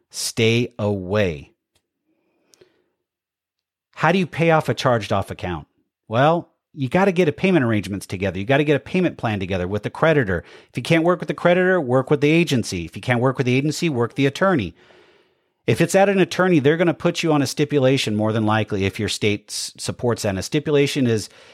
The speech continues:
is basically a legal judge-, a legal document that allows them to set aside any type of, of legal proceedings as long as you make payments.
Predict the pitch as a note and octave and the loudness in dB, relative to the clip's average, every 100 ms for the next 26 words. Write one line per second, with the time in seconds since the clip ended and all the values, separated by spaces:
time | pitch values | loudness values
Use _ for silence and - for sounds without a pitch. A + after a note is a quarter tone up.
0 | _ A2 G2 C3+ C#3 E3+ F3 E3+ E3+ - | _ -6 0 0 2 0 0 2 2 0
1 | A#2 B2+ D3+ E3 D3+ B2+ G2 C3 D3+ C#3+ | 0 2 2 2 0 -4 -4 0 0 0
2 | C3 B2 A#2 C#3 D#3+ D#3+ C3+ C#3+ D#3+ C3+ | -4 -2 2 2 2 -2 2 2 2 -2
3 | A2 G2+ - - _ - B2 B2 B2 C#3+ | -2 -4 -8 -20 _ -2 2 4 4 4
4 | D#3+ D3 D3 C#3 B2 A2 D3+ D3+ D3 D#3 | 2 2 0 0 -2 -2 0 0 0 0
5 | D3 C3+ A#2 - C3 C#3+ - C#3 C#3 B2 | 2 2 0 -2 0 0 0 -2 0 -2
6 | A2+ G#2+ _ _ _ A#2 G2 D3 D#3+ D3 | -2 -6 _ _ _ -2 2 0 0 -4
7 | C3+ - G3 C#3+ G#2+ A2 - _ _ - | -6 -4 -2 -2 -2 -4 -10 _ _ -6
8 | A#2 C3 D#3 C#3+ C#3+ C#3+ C3 - F#3+ C3+ | 2 4 4 2 2 0 -2 -2 0 0
9 | E2+ - | -4 -12